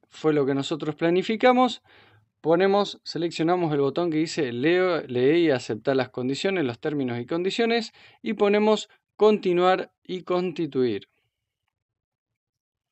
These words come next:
Dice, genial, tu plazo fijo ya fue creado. Bien, algo a aclarar. Una vez que nosotros hacemos esto, que pusimos un plazo a treinta días, no podemos retirar el dinero. El dinero queda congelado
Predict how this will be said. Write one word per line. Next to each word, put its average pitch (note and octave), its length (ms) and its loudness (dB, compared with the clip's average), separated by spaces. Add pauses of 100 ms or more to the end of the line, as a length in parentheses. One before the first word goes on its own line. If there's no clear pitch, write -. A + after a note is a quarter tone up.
(720)
Dice, D#3 300 -4
genial, D3 380 2
tu C#3 140 -2
plazo G3 280 0
fijo F#3+ 420 -2
ya E3 300 2
fue D#3+ 320 0
creado. G#2+ 500 0 (420)
Bien, D3 440 2 (160)
algo A3+ 420 4
a D#3+ 140 6
aclarar. C#3 560 -2 (180)
Una A#3+ 160 0
vez B3+ 100 2
que A3+ 120 0
nosotros F#3+ 440 2
hacemos D3+ 460 -2
esto, G#3+ 460 2 (340)
que D3 340 0 (120)
pusimos F#3 480 -4
un D#3 180 -4
plazo F3 420 2
a A#2 140 -2
treinta D3+ 400 0
días, A3 480 0 (380)
no G3 260 2
podemos A#3 320 4
retirar G3 420 4
el G#3 200 6
dinero. F3+ 380 4
El B2 100 2
dinero F#3+ 340 2
queda E3 300 2
congelado F#3+ 680 2